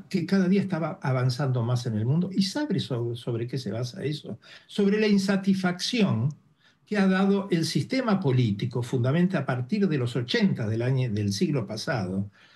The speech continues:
a partir de, de, de Reagan, a partir de Thatcher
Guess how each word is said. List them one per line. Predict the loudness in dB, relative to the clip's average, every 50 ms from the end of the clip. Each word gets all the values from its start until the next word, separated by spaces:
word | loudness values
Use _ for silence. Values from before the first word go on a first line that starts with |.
| _ _ -8
a | -6 -4
partir | -2 0 0 0 0 0 0 0 2 2
de, | 2 0 0 0 -4 -4
de, | -2 -2 0
de | 0 0 0
Reagan, | 0 0 0 2 2 2 2 2 2 2 2 0
a | 0 -2
partir | -4 -6 -8 -6 -4 -4 -2
de | -2 -2 -4
Thatcher | -2 0 0 0 2 0 -2 -2 -2 -2 -2 -2